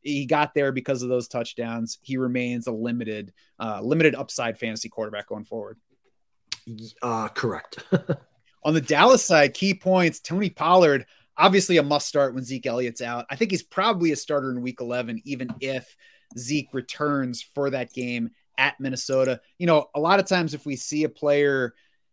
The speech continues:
Speaker 1: in the situation where Zeke was this week, where they're calling him a game time decision, they're watching him in warm-ups, then it's a, a, a good indicator that he'll be back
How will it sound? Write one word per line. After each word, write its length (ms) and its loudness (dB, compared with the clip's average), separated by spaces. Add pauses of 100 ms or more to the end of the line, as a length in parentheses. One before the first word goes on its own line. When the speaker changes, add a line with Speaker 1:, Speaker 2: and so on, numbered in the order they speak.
(120)
Speaker 1:
in 160 0
the 80 0
situation 600 0
where 120 0
Zeke 280 -6
was 180 0
this 240 -4
week, 300 -4
where 280 -2
they're 140 -6
calling 320 0
him 80 -2
a 60 -2
game 240 -4
time 200 -6
decision, 380 -6
they're 140 -4
watching 360 -6
him 120 -4
in 100 -4
warm-ups, 520 -4
then 120 -4
it's 200 -6
a, 280 -6 (200)
a, 40 -2
a 60 -2
good 260 4
indicator 500 0
that 140 -2
he'll 140 -4
be 140 -4
back 420 -4